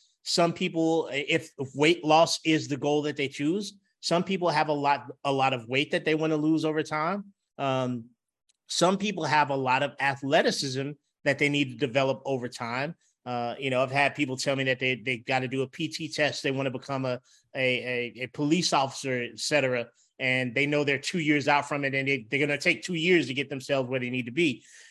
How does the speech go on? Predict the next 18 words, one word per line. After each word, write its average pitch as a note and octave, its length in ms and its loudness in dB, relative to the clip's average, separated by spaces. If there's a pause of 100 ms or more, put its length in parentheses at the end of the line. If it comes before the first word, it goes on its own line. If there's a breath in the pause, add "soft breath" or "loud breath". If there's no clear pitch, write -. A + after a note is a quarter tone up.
(220 soft breath)
So - 460 4 (120)
a D3+ 220 6
goal C4 380 2
can E3 280 -2
seem E3 540 0 (260)
far G3 360 2
off E3 320 2
and C3 120 -4 (120)
kind E3 380 0
of A2+ 180 -6
distant, G3 580 -2
and C3+ 160 -2
it C3 140 -4
can C3 180 -4
be A#2+ 240 -6 (100)
difficult A#3+ 520 -2
sometimes, C#3 800 -4 (400 soft breath)
uh, C3+ 320 4